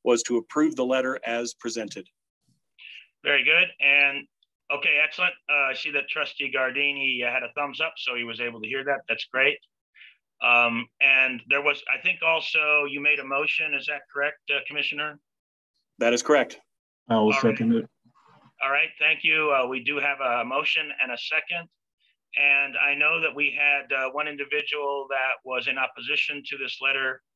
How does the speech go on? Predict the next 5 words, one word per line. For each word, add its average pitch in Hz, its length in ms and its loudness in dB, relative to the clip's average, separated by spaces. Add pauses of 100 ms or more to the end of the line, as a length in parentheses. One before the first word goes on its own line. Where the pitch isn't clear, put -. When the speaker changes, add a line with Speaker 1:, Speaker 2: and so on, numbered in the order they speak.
(380)
Speaker 2:
Uh, 123 400 2 (140)
that 131 240 0
was 123 300 -2 (120)
Councilwoman 131 800 -2 (100)
Avila, 135 500 4